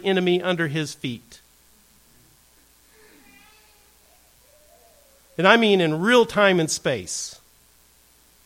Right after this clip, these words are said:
I don't mean in some spiritualized way. I don't mean in some mythological way. I mean in re-, in reality, in this world.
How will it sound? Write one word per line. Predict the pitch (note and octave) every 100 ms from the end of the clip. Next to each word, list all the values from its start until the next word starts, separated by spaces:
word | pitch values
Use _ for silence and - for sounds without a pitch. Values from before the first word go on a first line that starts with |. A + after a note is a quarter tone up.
| _ _ _ _ _ _ _
I | F#3
don't | A3+ A3+
mean | A#3
in | A3
some | A3+ G3
spiritualized | - C4+ C4 B3+ A#3 A#3 A3 -
way. | G#3+ A3 G#3+ G#3 G3 - -
I |
don't | B3 B3
mean | A#3+
in | A3
some | A3 G#3
mythological | A#3 A#3 A#3 B3 A3 G#3 A3+
way. | G#3+ G#3 G3+ G3 - -
I | A#3+ C4
mean | B3+ A#3+ G#3+ -
in | A#3 A3+ G#3+ - -
re-, | D#3 E3 A#3+ C4 C4 B3 B3 F#3+
in | F#3 F3+
reality, | F#3+ B3 A#3+ A#3 B3+ A#3+ - C#3 F2+ _ -
in | B3 B3 A#3
this | A#3+ A3+ G#3
world. | A3 A#3 A#3+ G3+ A#2+